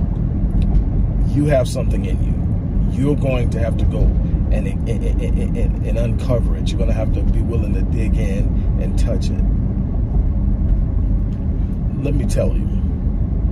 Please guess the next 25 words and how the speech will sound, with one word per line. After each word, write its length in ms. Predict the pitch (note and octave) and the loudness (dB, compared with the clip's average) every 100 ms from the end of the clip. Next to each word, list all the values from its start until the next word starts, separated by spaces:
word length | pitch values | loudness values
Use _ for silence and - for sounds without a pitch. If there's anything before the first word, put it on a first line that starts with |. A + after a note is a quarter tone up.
| - - - - - - - - - | 2 0 0 -2 0 0 2 2 2
there's 220 | - B2+ - | 4 2 2
nothing 260 | B2 A2 | 2 2
sweeter 380 | - - B2+ A2 | 0 2 2 2
than 220 | F#2+ F#2+ | 0 0
walking 320 | G2 F#2+ F#2+ - | 0 0 0 0
in 140 | - | 2
your 140 | G2 - | 0 0
purpose. 600 | F#2+ F#2+ - - - - - - - - - - - - | 2 2 2 0 0 2 2 2 2 2 2 0 0 0
I 60 | - | 2
tell 180 | A#2+ | 0
people 260 | G#2 G2+ G2+ | 2 2 2
all 140 | F#2+ | 2
the 100 | F#2+ | 2
time, 300 | - A2 F#2+ F#2 | 2 0 0 0
when 100 | F2+ | 0
you 80 | |
discover 380 | - - A2 G#2 | 0 -2 -2 -2
your 140 | G2+ G2+ | -2 -2
purpose, 420 | - A2 - - | -2 -2 -2 -2
it 100 | - | 0
will 120 | - | 0
literally 520 | - A#2+ A#2 F2+ F2 | 2 0 -2 -4 -4
explain 600 | - - - A2+ G#2+ G2+ | -6 -6 -4 -4 -2 -2
your 140 | G2 F#2+ | -2 -2
pain. 460 | - E2+ - - | -2 -2 -2 -2